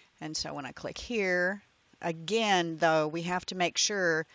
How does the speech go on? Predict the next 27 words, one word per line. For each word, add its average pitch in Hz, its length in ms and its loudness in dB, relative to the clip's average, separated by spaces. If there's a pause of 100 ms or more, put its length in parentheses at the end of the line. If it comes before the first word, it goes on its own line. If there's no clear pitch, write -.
(480)
that 170 240 0
these 185 340 -2
are 170 240 0
on 175 200 -4
the 165 200 -2
outside 156 800 2
and 156 240 -4
not 165 320 0 (220)
in 190 140 -4
the 202 60 -4
middle 160 480 0
or 160 240 -2
on 156 140 -4
the 156 140 -8
inside. - 600 -4 (100)
There 160 200 0
we 190 100 -2
go. 151 260 -2 (320)
Now 165 180 -2
I 165 60 0
want 156 380 -6
this - 280 2
one 147 440 -6 (1160)
to - 80 -10
be 160 100 -6
twelve 143 380 -2
feet. - 280 -10